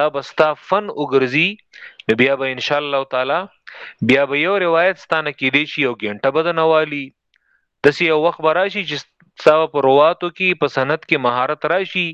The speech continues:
کیدای شي د یو روایت ته ته وګورې او په پنځو منټو کې هغه حل کړي، ځکه چې تا ته به already د، د، د رواتو د هغې احوال او د هغې هغه، آه،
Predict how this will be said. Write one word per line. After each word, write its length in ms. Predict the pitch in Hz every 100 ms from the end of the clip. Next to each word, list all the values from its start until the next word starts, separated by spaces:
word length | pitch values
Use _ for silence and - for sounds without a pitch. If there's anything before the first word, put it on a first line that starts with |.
| - - - - -
کیدای 240 | 120 135 151
شي 120 | 175 147
د 100 | 143
یو 80 | 131 127
روایت 340 | 131 156 -
ته 140 | 151 -
ته 60 | 160 208
وګورې 460 | 208 226 202 190 165 - _ _
او 80 | 113 113
په 140 | 117
پنځو 280 | 123 123 143 156
منټو 260 | 208 208 196
کې 100 | 190
هغه 160 | 180 175 160
حل 100 | 175
کړي، 140 | 175 143
ځکه 140 | 175 214
چې 80 | 185 170
تا 100 | 190 196
ته 100 | 175
به 80 | 156 185
already 440 | 208 175 156 175 214 - _ - - - - _ 113
د، 20 | 135 147 165 190 - _ _ _ -
د، 160 | 127 123 120
د 120 | 127
رواتو 500 | 131 143 170 202 220 202 147
د 100 | 139
هغې 200 | 135 160 -
احوال 580 | 120 135 139 165 180 175
او 60 | 165 143
د 0 | 127
هغې 220 | 120 139 139 131
هغه، 160 | 123 113 _ _ _ _ _ - -
آه، 180 | 113 110